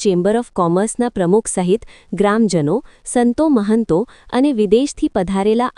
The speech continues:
આમંત્રિત મહેમાનો ઉપસ્થિત રહ્યા હતા. તેમજ આ કાર્યક્રમ દરમિયાન ચલાલા પોલીસ સ્ટેશનના પી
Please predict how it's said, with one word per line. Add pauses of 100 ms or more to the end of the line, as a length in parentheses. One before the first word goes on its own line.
આમંત્રિત
મહેમાનો
ઉપસ્થિત
રહ્યા
હતા. (460)
તેમજ (300)
આ
કાર્યક્રમ
દરમિયાન
ચલાલા (120)
પોલીસ
સ્ટેશનના
પી